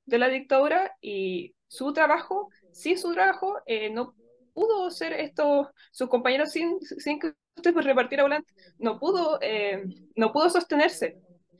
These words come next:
eh, para que sus compañeros pudieran ir a, a luchar en el frente, en la, en primera fila". Entonces, es el trabajo que hay que hacer, preocuparse de, de, de nuestras compañeras,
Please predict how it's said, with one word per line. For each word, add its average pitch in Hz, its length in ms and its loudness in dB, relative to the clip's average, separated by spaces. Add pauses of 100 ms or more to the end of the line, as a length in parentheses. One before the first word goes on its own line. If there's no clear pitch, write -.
(420)
eh, 190 460 2
para 202 240 4
que 208 100 -6
sus 233 140 -4
compañeros 226 420 0
pudieran 240 400 2
ir 247 320 -6
a, 220 440 0 (720)
a 208 120 2
luchar 226 380 2
en 240 120 0
el 226 140 -2
frente, 233 680 -2
en 214 80 -8
la, - 180 -8
en 185 160 -8
primera 208 320 2
fila". 254 340 -4 (680)
Entonces, 214 600 2 (340)
es - 300 0
el 277 140 0
trabajo 269 520 4
que 262 80 2
hay 277 100 -2
que 269 80 -4
hacer, 269 340 -4 (180)
preocuparse 180 640 2
de, 269 420 2
de, 226 600 -2
de 208 180 -4
nuestras 233 320 -2
compañeras, 233 760 2